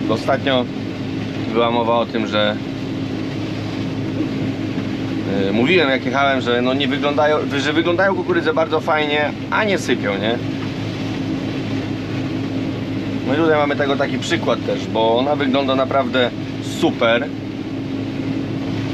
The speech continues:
Na takiego plonu, jakiego byśmy oczekiwali, nie ma. I to nie jest tak, jak, e, ktoś głupio napisał w komentarzu, że nawozy podrożały, to pewnie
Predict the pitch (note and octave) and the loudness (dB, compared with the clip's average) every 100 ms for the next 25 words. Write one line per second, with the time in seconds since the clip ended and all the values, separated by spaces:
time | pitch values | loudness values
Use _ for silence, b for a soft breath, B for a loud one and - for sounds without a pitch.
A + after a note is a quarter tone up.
0 | - - - A#2+ C3 C#3 C#3 D3 C3 D3+ | -4 -4 -2 0 0 0 2 0 2 2
1 | D3+ C#3 D3 C#3 C3+ C#3 C#3+ D3 B2 A#2 | 2 2 0 2 0 0 0 0 2 2
2 | A#2+ B2+ C#3 C3+ A2 F2 - - - - | 4 4 4 2 2 0 -4 -6 -6 -4
3 | - - - - - - - - C#3 - | -4 -4 -4 -4 -4 -4 -4 -4 -4 -4
4 | - - - C3 C3 B2+ C#3+ G3 G3 - | -4 -4 0 4 4 4 2 4 2 0
5 | - A#2+ A2 G2+ - - - - - - | 0 2 2 0 -4 -6 -8 -8 -8 -2
6 | B2+ B2+ B2 - B2+ A#2 A#2 A2+ G#2+ C#3 | 2 2 2 0 0 2 2 0 0 0
7 | A#2+ - C3+ C#3 B2 C3+ B2 C3+ A#2+ C3 | 0 0 0 2 2 0 0 0 0 0
8 | A#2+ A2 C3 B2 A2 A2+ A2+ A#2 - - | 0 2 2 2 2 2 2 0 -2 -4
9 | - - - A#2 A#2 C3 B2+ - B2+ B2 | -4 -4 -2 2 4 4 2 0 2 4
10 | B2 C#3 D3 C3 C3 - C3+ A#2+ C#3 C#3 | 4 4 2 2 0 0 0 2 2 2